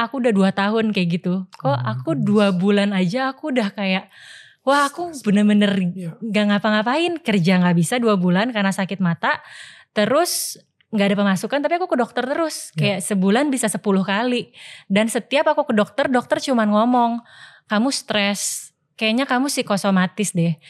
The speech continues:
Speaker 1: Sampai akhirnya ada momen aku dikasih, eh, obat penenang.
Speaker 2: Hmm.
Speaker 1: Sampai kayak gitu, sampai aku tuh sebenarnya nggak terima banget. Jadi ini benar-benar berubah ya, dari tadinya Miss Indo yang
Speaker 2: Ya.
Speaker 1: terlihatnya sempurna,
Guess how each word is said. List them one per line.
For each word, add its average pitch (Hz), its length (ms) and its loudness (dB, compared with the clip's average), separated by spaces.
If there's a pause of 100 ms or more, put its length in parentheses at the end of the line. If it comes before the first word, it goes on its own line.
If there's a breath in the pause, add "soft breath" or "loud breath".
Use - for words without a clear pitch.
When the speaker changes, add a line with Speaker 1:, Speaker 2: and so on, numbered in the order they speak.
(120)
Speaker 1:
Sampai 196 320 -2
akhirnya 208 580 0
ada 214 120 0
momen 214 480 0 (320 loud breath)
aku 214 260 -4
dikasih, 247 500 -2 (100)
eh, 208 480 -2
obat 202 240 -2
penenang. 208 760 -2
Speaker 2:
Hmm. 147 460 4
Speaker 1:
Sampai 196 420 0
kayak 208 220 0
gitu, 233 180 -4
sampai 214 280 0
aku 202 160 -6
tuh 339 120 -6
sebenarnya 262 380 -4
nggak - 160 0
terima 202 260 0
banget. 240 420 -2
Jadi 196 320 -4
ini 302 100 -4
benar-benar 240 340 0
berubah 202 320 -2
ya, 202 140 -2
dari 185 200 -4
tadinya 196 280 -6
Miss 240 280 -6
Indo 202 440 0
yang 226 180 0
Speaker 2:
Ya. 185 80 -4
Speaker 1:
terlihatnya 185 380 2
sempurna, 208 720 0